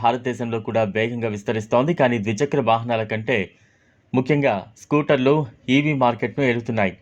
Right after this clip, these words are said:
కార్ల విషయం కొంత వెనుకబడి ఉంది. ఈ నేపథ్యంలో మార్కెట్లో అధునాతన ఫీచర్లతో ఈవీ కార్లను కూడా అన్ని కంపెనీలు రిలీజ్ చేస్తున్నాయి. అయితే భారతదేశంలో ప్రముఖ కార్ల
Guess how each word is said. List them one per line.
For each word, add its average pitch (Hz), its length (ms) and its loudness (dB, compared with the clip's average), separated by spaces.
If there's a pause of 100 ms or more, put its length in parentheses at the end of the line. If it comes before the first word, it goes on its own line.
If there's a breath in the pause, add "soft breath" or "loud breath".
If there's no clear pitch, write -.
(120)
కార్ల 190 320 0
విషయం 147 260 -6 (220)
కొంత 170 400 -2
వెనుకబడి 131 420 0
ఉంది. 117 180 0 (360)
ఈ - 100 4
నేపథ్యంలో 127 480 2 (320)
మార్కెట్లో 135 500 0
అధునాతన 123 460 -2
ఫీచర్లతో 113 480 -2 (280)
ఈవీ 151 260 0
కార్లను 117 360 0
కూడా 120 180 2 (460 soft breath)
అన్ని 156 220 -2
కంపెనీలు 123 420 0 (320)
రిలీజ్ 123 280 2
చేస్తున్నాయి. 120 440 0 (440 loud breath)
అయితే 147 180 -4 (160)
భారతదేశంలో 123 640 0 (120)
ప్రముఖ 127 260 0 (120)
కార్ల 120 220 0